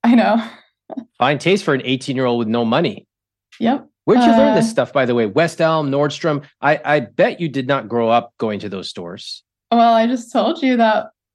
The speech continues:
Speaker 1: before my mom filed for bankruptcy, she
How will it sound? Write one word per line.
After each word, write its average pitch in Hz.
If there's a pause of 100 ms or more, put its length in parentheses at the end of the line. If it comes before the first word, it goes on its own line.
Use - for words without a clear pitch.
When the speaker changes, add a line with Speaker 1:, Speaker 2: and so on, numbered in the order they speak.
(160)
Speaker 1:
before 226
my 233
mom 226
filed 220
for 247
bankruptcy, 247
she 226